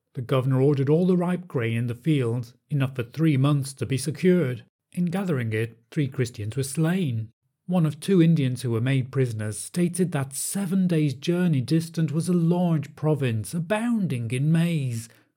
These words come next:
called Apalache. Presently, with fifty cavalry and sixty infantry,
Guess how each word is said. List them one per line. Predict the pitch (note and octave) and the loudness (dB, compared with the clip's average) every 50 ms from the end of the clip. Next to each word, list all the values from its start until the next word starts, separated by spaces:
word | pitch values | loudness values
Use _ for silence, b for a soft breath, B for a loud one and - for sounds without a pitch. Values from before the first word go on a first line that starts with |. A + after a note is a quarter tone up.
| _ | _
called | - B2+ A#2 A2 | -4 -2 -2 -2
Apalache. | G#2+ G#2 - A#2 A2+ B2 C#3 D3 - - - B2+ A#2 G#2+ G2+ G2+ - _ _ _ _ _ _ _ _ _ - | -4 -4 -4 -2 0 0 0 -2 -4 -6 -6 -4 -4 -4 -4 -8 -12 _ _ _ _ _ _ _ _ _ -2
Presently, | B2+ A#2 G#2 A#2 A2 - B2 A#2+ C#3+ D#3+ B2+ - | -2 0 0 -2 -4 -2 -2 -2 -2 -2 -4 -4
with | C#3 C3+ C3+ - | -6 -8 -8 -2
fifty | - G3 G3 G3 - F#3+ F3 | 0 0 0 0 0 -4 -4
cavalry | F3+ - F3 E3+ D3+ D#3+ E3 D#3+ F3 F3 | -4 -2 -2 0 2 2 2 2 2 2
and | D#3+ D3+ D3+ | 2 0 -2
sixty | - - G#3+ - - - C#3+ C3+ | -2 -4 -4 -4 -4 -4 -4 0
infantry, | D3+ D#3 C#3+ C3 A#2+ A2+ A2 - A#2+ A2+ A#2 B2+ - | 0 0 0 -2 -4 -6 -4 -4 -4 -2 -2 -4 -6